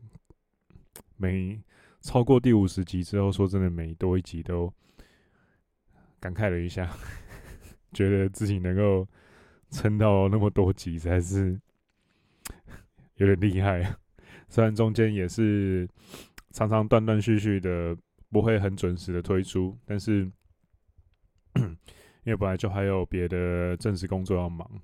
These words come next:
而且我觉得有些时候我的，应该说正常来说啦，你的自我提升之路也不会是那么线性的，让你可以，比如说我固定每一个礼拜都有进度，然后每个礼拜都有东西可以分享。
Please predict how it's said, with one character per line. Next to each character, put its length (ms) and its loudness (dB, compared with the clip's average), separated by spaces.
而 80 -10
且 300 -6
我 80 -4
觉 100 2
得 60 6
有 60 4
些 140 2
时 200 -2
候 180 4
我 100 4
的， 540 0
应 80 -6
该 120 2
说 160 4
正 260 2
常 260 -6
来 180 -4
说 300 0
啦， 180 -6
你 100 -6
的 260 -6
自 160 0
我 140 6
提 160 0
升 180 0
之 200 0
路 240 2
也 200 -2
不 240 0
会 140 4
是 140 -4
那 100 -4
么 140 -2
线 340 -2
性 240 -6
的， 140 -4
让 200 -4
你 80 -4
可 200 -4
以， 160 -4
比 100 -8
如 140 0
说 180 -2
我 140 -2
固 200 -2
定 160 -4
每 220 -6
一 40 -8
个 100 -4
礼 120 -6
拜 200 -4
都 140 -4
有 100 -4
进 300 -12
度， 220 -4
然 120 -6
后 120 -2
每 120 -4
个 60 -4
礼 140 -6
拜 120 -2
都 260 -2
有 100 -10
东 180 -8
西 180 -10
可 140 -10
以 60 -12
分 260 -8
享。 220 -12